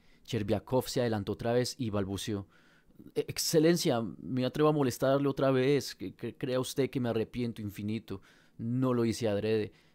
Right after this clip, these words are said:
Usted mismo lo comprenderá". El consejero torció el gesto y con impaciencia añadió: "Me parece que usted se burla de mí, señor mío". Y con estas palabras desapareció detrás de la puerta.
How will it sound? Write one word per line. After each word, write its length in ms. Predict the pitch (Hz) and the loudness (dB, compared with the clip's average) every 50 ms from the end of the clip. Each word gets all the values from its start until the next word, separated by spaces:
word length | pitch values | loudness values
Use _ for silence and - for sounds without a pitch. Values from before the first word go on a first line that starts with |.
| _ - _ _ - | _ -20 _ _ -16
Usted 280 | - - - - 180 175 | -12 -12 -4 -2 0 0
mismo 280 | 180 170 160 147 131 | 2 2 2 4 4
lo 100 | 123 110 | 4 4
comprenderá". 640 | - 120 104 92 110 101 95 98 92 95 95 - - _ _ _ _ _ _ _ _ _ _ _ _ _ _ _ _ _ _ _ _ _ - - | 2 0 -2 0 -2 -2 -2 -4 -4 -6 -10 -10 -16 _ _ _ _ _ _ _ _ _ _ _ _ _ _ _ _ _ _ _ _ _ -14 -10
El 120 | 120 117 | -10 -2
consejero 480 | - 135 120 101 113 101 120 147 156 156 | 0 0 0 0 0 0 2 2 2 2
torció 260 | 151 120 98 - 120 | 2 -2 -2 -2 -2
el 80 | 107 95 | -4 0
gesto 300 | 131 139 123 - - 135 | 0 -2 -2 0 -2 -4
y 20 | |
con 160 | - 120 107 | -2 -2 -4
impaciencia 800 | 104 98 95 92 - _ - 95 92 - - 113 113 113 - 117 | -4 -4 -6 -8 -12 _ -10 -10 -8 -4 -4 -4 -4 -2 -4 -6
añadió: 320 | 107 98 95 95 92 90 90 - _ _ _ _ _ _ _ _ _ _ _ _ _ _ _ _ _ _ _ _ _ _ _ _ _ _ _ _ | -4 -4 -4 -6 -6 -8 -10 -14 _ _ _ _ _ _ _ _ _ _ _ _ _ _ _ _ _ _ _ _ _ _ _ _ _ _ _ _
"Me 380 | 123 123 127 135 151 165 165 | -10 -6 2 6 8 8 8
parece 480 | 160 160 - 151 147 156 185 151 185 160 | 6 6 6 4 6 6 6 4 4 2
que 80 | - 156 | 0 -2
usted 200 | - - 175 160 | 0 2 2 4
se 100 | - 170 | 4 4
burla 260 | 160 160 160 160 151 | 4 4 6 6 6
de 140 | 147 143 143 | 6 6 6
mí, 180 | 156 185 180 | 2 0 0
señor 400 | - - 147 120 110 110 98 98 | 2 2 0 0 0 -2 -2 -2
mío". 320 | 95 101 95 85 - - - _ _ _ _ _ _ _ _ _ _ _ _ _ _ _ _ _ _ _ _ | -4 -6 -6 -8 -10 -14 -20 _ _ _ _ _ _ _ _ _ _ _ _ _ _ _ _ _ _ _ _
Y 100 | 139 - | -10 -6
con 200 | - 107 107 113 | -4 -2 -2 0
estas 280 | 107 - - 117 - | -2 -2 -4 -6 -6
palabras 400 | - 113 104 104 104 110 117 117 | -6 -4 -2 -2 0 0 0 -2
desapareció 500 | 107 101 - 113 - - 98 98 - 107 | -2 -6 -8 -8 -8 -6 -6 -6 -2 -2
detrás 260 | 101 98 - 107 104 | -4 -2 -2 -4 -2
de 60 | 98 101 | -2 -2
la 120 | 95 95 | -4 -4
puerta. 360 | - 98 - - _ _ - | -6 -12 -12 -12 _ _ -20